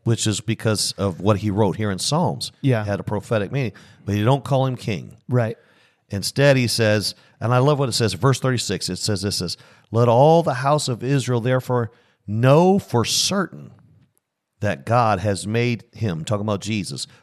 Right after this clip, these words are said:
Speaker 1: "both Lord and Christ."
Speaker 2: Yep.
Speaker 1: You know, David is not that Lord.
Speaker 2: Nope.
Speaker 1: Jesus is Lord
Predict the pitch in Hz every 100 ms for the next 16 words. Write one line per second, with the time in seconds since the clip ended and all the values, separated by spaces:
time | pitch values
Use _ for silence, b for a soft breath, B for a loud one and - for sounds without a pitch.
0 | _ 107 107 - 73 87 98 117 131 135
1 | 127 113 b b - 98 104 107 107 107
2 | _ - - 90 71 58 - - - 135
3 | 120 117 _ - 101 92 87 80 139 160
4 | 107 92 82 87 76 60 - 65 67 69
5 | 71 69 - 120 117 - - - - 131
6 | 143 104 73 69 - - _ - 87 78
7 | 78 87 95 101 90 95 92